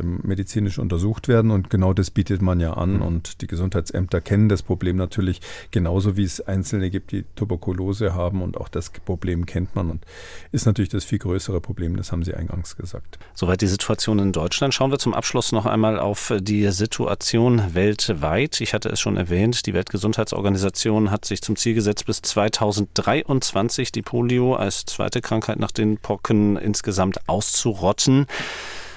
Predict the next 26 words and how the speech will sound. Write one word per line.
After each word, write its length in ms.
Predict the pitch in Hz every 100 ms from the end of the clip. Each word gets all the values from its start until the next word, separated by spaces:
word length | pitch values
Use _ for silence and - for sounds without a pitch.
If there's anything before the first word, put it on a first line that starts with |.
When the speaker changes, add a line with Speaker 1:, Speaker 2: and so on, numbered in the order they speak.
| -
Speaker 2:
Ja, 120 | 101
ist 280 | 98 117 -
jetzt 160 | 101 -
noch 100 | 101
ein 220 | 104 113
Jahr 160 | 104 101
hin 200 | 117 127
und 140 | 107
angesichts 460 | 107 107 104 - -
der 80 |
Zahlen, 280 | - 101 104
dass 120 | 104
es 160 | 104 92
eben 160 | 98 107
doch 180 | 107
immer 300 | - 131 120
wieder 400 | 113 113 107 101 123
Fälle 460 | - 117 110 110 -
gibt 400 | 120 131 - 113
weltweit, 760 | 110 107 104 101 107 - - 107
ähm, 360 | 98 98 90 95 -
ist 200 | - -
das 140 | -
Ziel 180 | - 110
mittlerweile 400 | 113 101 104 101
illusorisch? 580 | 98 98 98 131 -